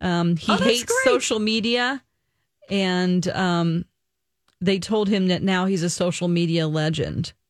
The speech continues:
Speaker 2: That is
Speaker 1: <laughs>
Speaker 2: awesome. That
Speaker 1: Yeah.
Speaker 2: is so cute.
Speaker 1: Cute, yeah.
Speaker 2: All right. I saw something. I wanna say something,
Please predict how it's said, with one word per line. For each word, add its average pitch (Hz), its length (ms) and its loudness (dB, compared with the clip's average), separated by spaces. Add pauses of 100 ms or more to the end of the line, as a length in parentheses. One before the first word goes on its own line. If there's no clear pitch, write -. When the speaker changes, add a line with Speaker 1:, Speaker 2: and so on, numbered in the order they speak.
(420)
Speaker 2:
That 190 360 2
is 190 300 2
Speaker 1:
<laughs> - 40 -2
Speaker 2:
awesome. 165 720 0 (200)
That 226 500 -2
Speaker 1:
Yeah. - 20 -
Speaker 2:
is 220 200 0
so 196 460 0
cute. 180 560 2
Speaker 1:
Cute, - 40 -20
yeah. 107 280 -10 (180)
Speaker 2:
All 247 100 2
right. 220 220 2
I 262 180 2
saw 285 220 0
something. 240 480 -2
I 208 100 2
wanna 202 200 0
say 202 240 0
something, 196 640 0